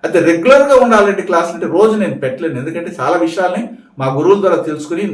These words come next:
నేను దాని మీద అభ్యాసం చేసి మీకు ఒక్కొక్క విషయాన్ని మీకు ముందుగా పొందుపరుస్తూ మీ యొక్క ఆడియో క్లాసులని WhatsApp-లో పెడుతుంటాను. ఇప్పటికే దాదాపు చాలా లెసన్స్ అయినాయి. ఒకవేళ చేరాలనుకుంటే ముందుగానే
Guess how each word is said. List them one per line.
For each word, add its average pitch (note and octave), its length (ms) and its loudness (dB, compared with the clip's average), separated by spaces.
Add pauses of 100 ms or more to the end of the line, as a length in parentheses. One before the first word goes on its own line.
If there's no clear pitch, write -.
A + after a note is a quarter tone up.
(100)
నేను F#3 240 -2
దాని D3+ 180 0
మీద D#3 200 -4
అభ్యాసం D#3+ 420 -4
చేసి D3 240 -4 (440)
మీకు G3 180 0
ఒక్కొక్క G#3 300 -4
విషయాన్ని B3 380 0
మీకు D#3+ 200 -8
ముందుగా E3 300 0 (840)
పొందుపరుస్తూ E3+ 540 0 (220)
మీ D3 100 -6
యొక్క C#3+ 160 -2 (200)
ఆడియో F3+ 220 2 (100)
క్లాసులని C3 520 -4
WhatsApp-లో D3 480 -4
పెడుతుంటాను. B2 480 -6 (720)
ఇప్పటికే - 380 2
దాదాపు F3+ 340 2
చాలా E3 240 2
లెసన్స్ - 340 -4
అయినాయి. C3+ 300 -4
ఒకవేళ A#3 260 2 (760)
చేరాలనుకుంటే A3 720 4
ముందుగానే B3+ 380 6